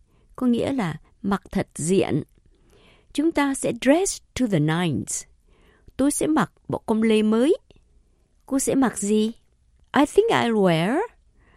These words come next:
a long black skirt and my new pink lace blouse.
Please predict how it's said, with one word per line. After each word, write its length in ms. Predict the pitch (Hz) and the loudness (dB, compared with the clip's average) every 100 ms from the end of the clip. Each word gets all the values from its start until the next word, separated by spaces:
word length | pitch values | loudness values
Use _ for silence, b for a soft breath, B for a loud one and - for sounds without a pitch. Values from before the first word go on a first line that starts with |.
| _ | _
a 120 | - 185 | -4 0
long 340 | 240 262 247 | 2 0 0
black 300 | 285 370 - | 0 -2 -4
skirt 380 | - - 202 202 - - _ _ _ _ _ _ | -6 -2 -2 -2 -8 -20 _ _ _ _ _ _
and 160 | 196 | -2
my 140 | 208 208 | 0 2
new 360 | 240 311 330 320 - | 4 4 2 0 -4
pink 280 | - 302 277 - - | 0 0 0 -4 0
lace 320 | 320 349 - - | 2 2 -2 -8
blouse. 560 | 202 175 - - - | -6 -4 -6 -8 -10